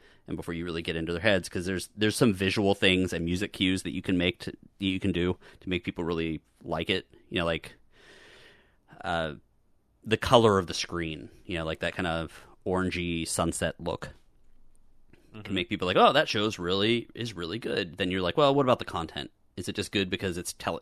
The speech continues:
Speaker 1: like, the music and the color of the show is telling you to be good, or because someone's telling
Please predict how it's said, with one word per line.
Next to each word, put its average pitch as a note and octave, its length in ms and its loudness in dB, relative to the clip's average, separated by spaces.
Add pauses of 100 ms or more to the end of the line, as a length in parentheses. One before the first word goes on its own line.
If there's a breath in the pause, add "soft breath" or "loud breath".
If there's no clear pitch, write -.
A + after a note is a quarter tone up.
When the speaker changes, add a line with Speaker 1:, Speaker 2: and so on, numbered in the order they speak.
Speaker 1:
like, F2 220 -4
the F#2+ 80 -6
music F#2+ 480 0
and F2 200 -4
the E2 60 -6
color F2 400 -2
of D#2+ 100 -6
the E2+ 60 -6
show F2 380 -2 (340 soft breath)
is E2+ 100 -6
telling F2 280 -2
you F#2 100 -2
to F2+ 60 -6
be F2+ 100 -2
good, F#2+ 240 -2 (120)
or E2 120 -4
because - 240 -6
someone's E2+ 300 -4
telling F#2 720 -4